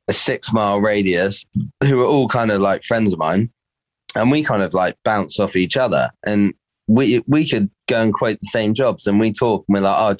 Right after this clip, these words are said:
you want that?" And he's like, "Nah, do you want it?" Like, "Yeah." And he's like, "All right, what price you putting in?" And we sort of, like, you know, we, we do our prices, and I say, "Yeah, I'll go in, like, eight hundred quid more than you so you can get it, blah, blah, blah."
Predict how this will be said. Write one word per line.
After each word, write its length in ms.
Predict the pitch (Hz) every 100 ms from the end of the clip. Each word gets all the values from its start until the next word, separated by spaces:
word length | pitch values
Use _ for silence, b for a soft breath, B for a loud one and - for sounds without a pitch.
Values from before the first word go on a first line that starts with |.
| 113
you 20 |
want 160 | 110 90
that?" 160 | 90
And 80 | 78
he's 140 | 98 98
like, 140 | 78
"Nah, 300 | 98 98 98
do 120 | -
you 80 | 107
want 160 | 101 95
it?" 140 | - _ _ _ -
Like, 140 | 101
"Yeah." 220 | 104 104
And 120 | 104
he's 180 | 101 98
like, 200 | 107 90 - 104
"All 80 | 104
right, 180 | 98 -
what 180 | 110 101
price 340 | 113 104 101
you 60 | 98
putting 260 | 113 82
in?" 160 | 104 104
And 100 | 104
we 80 | 104
sort 220 | 113 -
of, 40 |
like, 260 | 104 101 98 _ _ _ _
you 80 | -
know, 180 | 95 98
we, 240 | 101 101 101
we 240 | 107 104 90 -
do 160 | 110 104
our 120 | -
prices, 520 | - 104 101 104 98
and 80 | 95
I 40 |
say, 200 | 90 104 107
"Yeah, 120 | 104
I'll 220 | 101 104
go 160 | 98 98
in, 120 | 95
like, 180 | 87 92
eight 160 | 92
hundred 220 | 95 98
quid 160 | - 98
more 280 | 98 98 95
than 120 | 95
you 260 | 95 95 92
so 160 | -
you 80 | 92
can 100 | 90
get 160 | 90 90
it, 180 | 87 -
blah, 140 | 92
blah, 180 | 85 90
blah." 360 | 104 90 -